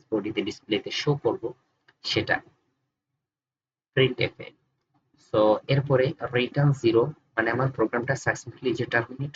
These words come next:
হয়েছে সেটা বোঝাইছে। ওকে, এরপর আসি flow of C program। সি প্রোগ্রামের জন্য এই ফ্লো চার্টটা খুবই বোঝাটা, এক্সিকিউশন ফ্লোটা বোঝাটা খুবই গুরুত্বপূর্ণ।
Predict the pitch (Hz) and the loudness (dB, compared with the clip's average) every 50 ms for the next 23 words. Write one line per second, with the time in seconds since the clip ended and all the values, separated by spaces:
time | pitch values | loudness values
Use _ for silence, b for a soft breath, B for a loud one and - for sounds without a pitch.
0 | - - 131 139 139 - - - 98 - _ _ _ _ - - - - - 95 | -12 -12 -12 -12 -12 -14 -16 -20 -20 -20 _ _ _ _ -14 -12 -10 -8 -10 -10
1 | - - - - - _ _ _ _ _ _ _ _ _ _ _ _ _ - 139 | -10 -12 -20 -20 -20 _ _ _ _ _ _ _ _ _ _ _ _ _ 2 2
2 | 127 - - - - - 131 131 - 160 165 156 - 135 165 165 - _ - 143 | 2 0 -2 -14 -12 -10 -8 -4 -2 -2 -2 0 0 -2 -2 -2 -4 _ 2 4
3 | 143 143 139 147 147 - - - 113 - - 101 95 90 90 90 - _ - - | 6 6 6 4 2 -2 -4 -6 -6 -4 -4 -8 -8 -8 -8 -14 -16 _ -20 -14
4 | _ - 147 147 139 - - 160 156 160 160 160 160 165 165 156 - 165 160 160 | _ 0 0 0 0 0 -4 -4 -4 -2 -4 -2 -2 -4 -4 -4 -6 -6 -6 -4
5 | 160 160 165 165 - _ _ _ _ _ _ _ _ _ _ _ _ _ _ _ | -4 -4 -4 -4 -6 _ _ _ _ _ _ _ _ _ _ _ _ _ _ _
6 | _ - 349 - - - 135 131 135 131 - - 127 - 131 - _ - 120 120 | _ -10 -10 -8 -2 2 2 4 4 2 0 -6 -8 -6 -8 -6 _ -4 -2 0
7 | 123 110 110 110 107 - 113 110 - 113 110 107 - _ _ - _ _ - 107 | 0 0 0 -4 -4 -4 -6 -6 -2 -2 -2 -2 -4 _ _ -20 _ _ -4 -4
8 | 104 - - - 127 123 - - 123 113 - - 117 110 110 110 - - 110 - | -4 -6 -6 -4 -4 -4 -4 -4 -8 -10 -8 -6 -4 -4 -4 -6 -8 -10 -8 -8
9 | 113 107 110 - - 110 110 - - 107 92 - - - _ - _ | -8 -8 -10 -8 -6 -6 -6 -6 -6 -8 -8 -10 -12 -20 _ -20 _